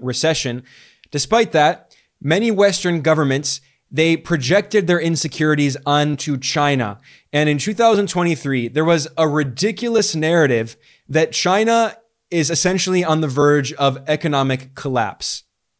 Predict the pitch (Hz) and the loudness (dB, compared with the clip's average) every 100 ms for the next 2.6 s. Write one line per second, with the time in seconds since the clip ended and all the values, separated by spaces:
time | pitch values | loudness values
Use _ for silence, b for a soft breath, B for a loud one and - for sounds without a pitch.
0 | _ 175 208 247 233 190 190 190 180 - | _ -2 0 4 4 6 4 4 2 0
1 | - 190 185 180 165 190 240 196 - - | 0 2 0 0 -4 2 2 2 -4 -8
2 | - 202 226 175 123 107 | -2 2 4 4 2 -2